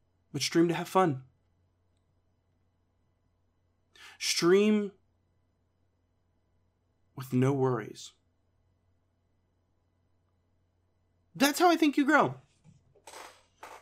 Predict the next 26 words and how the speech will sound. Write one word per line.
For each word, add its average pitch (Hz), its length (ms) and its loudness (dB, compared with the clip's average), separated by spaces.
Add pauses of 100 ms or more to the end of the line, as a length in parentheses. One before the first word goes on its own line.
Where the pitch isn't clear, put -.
(300)
That's - 560 -2 (580)
how - 220 -6
I 196 60 -2
think 196 260 -8
it 180 80 -8
happens. 123 560 -12 (220)
Organically. 143 1000 -2 (540)
It 175 200 2
just - 640 -4 (1800)
happens. 123 560 -8 (760)
It 208 60 -4
doesn't 294 220 -2
happen 233 220 -2
overnight. 202 460 -4
It - 80 -6
doesn't 214 200 0
happen 196 300 -2
in 208 100 -2
a 220 40 -4
year. 156 400 -2 (180)
It 175 140 0
may 180 140 2
not 185 180 0
happen 165 260 -4
in 151 80 -6
two. 127 380 -6